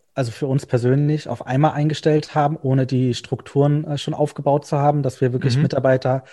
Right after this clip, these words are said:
Speaker 1: teilweise hier hatten, die so ein bisschen in der Luft hingen und, äh,
Speaker 2: Mhm.
Speaker 1: nicht genau wussten, ähm, ja, also sie wussten schon, was sie zu tun hatten, aber nicht in dem Maße, wie wir es eigentlich oder wie ich es auch vorhin formuliert hab, ähm,
Speaker 2: Ja.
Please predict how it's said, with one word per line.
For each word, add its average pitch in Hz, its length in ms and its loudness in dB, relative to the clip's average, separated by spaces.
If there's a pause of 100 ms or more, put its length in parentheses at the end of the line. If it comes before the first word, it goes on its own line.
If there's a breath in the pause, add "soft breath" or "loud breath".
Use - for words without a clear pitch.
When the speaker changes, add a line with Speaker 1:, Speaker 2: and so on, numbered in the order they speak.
(280 loud breath)
Speaker 1:
teilweise 131 420 4
hier 131 200 4
hatten, 131 340 2
die 131 160 0
so 123 100 2
ein 117 60 0
bisschen 131 220 0
in 131 40 4
der 120 80 4
Luft 139 280 0
hingen 170 480 2
und, 135 260 -2
äh, 123 300 4
Speaker 2:
Mhm. 170 60 -4 (440 loud breath)
Speaker 1:
nicht 139 180 0
genau 139 460 4
wussten, 139 580 0
ähm, 127 520 2 (340)
ja, 123 200 2
also 123 280 0 (100)
sie 117 140 -6
wussten 131 220 -2
schon, 131 180 0
was 123 100 0
sie 123 100 -4
zu - 120 -18
tun 139 240 0
hatten, 127 200 -2
aber 123 280 2 (380 loud breath)
nicht 151 400 0 (220)
in 143 140 2
dem 147 220 6
Maße, 143 440 6
wie 131 140 2
wir 139 80 6
es 139 140 0
eigentlich 135 340 2
oder 127 160 2
wie 123 60 2
ich 127 80 0
es - 100 -14
auch 127 140 -4
vorhin 127 260 2
formuliert 127 480 4
hab, 127 260 2
ähm, 120 380 2
Speaker 2:
Ja. 123 220 -6